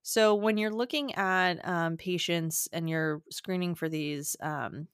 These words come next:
nerve entrapments, heel walking is a quick gross screen of the deep peroneal nerve, while toe walking is a quick gross screen of the tibial nerve and superficial peroneal nerve.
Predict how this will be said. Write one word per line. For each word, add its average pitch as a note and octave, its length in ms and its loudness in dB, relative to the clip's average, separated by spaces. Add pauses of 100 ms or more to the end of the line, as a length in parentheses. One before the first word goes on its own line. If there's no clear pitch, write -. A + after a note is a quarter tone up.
(160)
nerve F3 240 0
entrapments, D#3+ 560 -2
heel A3+ 300 4
walking G#3 440 4
is E3 200 -6
a D3 80 0
quick - 500 -4
gross F3 380 2
screen E3 420 -4
of D#3+ 180 -2
the C#3 80 -2
deep D#3 320 -6
peroneal E3 540 -4
nerve, G#3 360 0 (420)
while D#3+ 180 6
toe G3 260 2
walking F#3 440 4
is D#3 180 -4
a D#3+ 80 2
quick D#3+ 340 -4
gross D#3 300 0
screen D#3+ 320 -2
of D#3 100 -4
the C#3+ 100 -4
tibial E3 400 -2
nerve D#3+ 260 -2
and D3+ 180 -6
superficial D3+ 640 -6
peroneal - 580 -8
nerve. D#3+ 380 -12